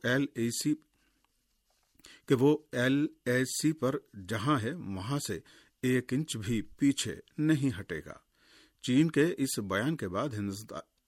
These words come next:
ہندوستان کے وزیر دفاع نے کہا کہ انہوں نے مذاکرات کے دوران یہ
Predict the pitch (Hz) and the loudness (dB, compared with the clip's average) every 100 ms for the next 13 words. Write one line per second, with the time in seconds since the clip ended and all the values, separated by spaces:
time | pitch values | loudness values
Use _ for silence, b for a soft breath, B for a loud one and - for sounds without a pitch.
0 | - 110 113 - 131 147 104 101 101 104 | -8 -4 -4 0 0 0 -2 -4 -4 -4
1 | 90 107 117 98 - 101 113 147 _ _ | -6 -6 -4 -4 -4 -4 -2 -4 _ _
2 | _ B B B B - 139 143 170 165 | _ B B B B 4 6 6 4 2
3 | 143 143 127 123 - 107 104 110 143 139 | 2 2 2 -2 0 -2 0 0 0 -2
4 | 92 113 | -2 0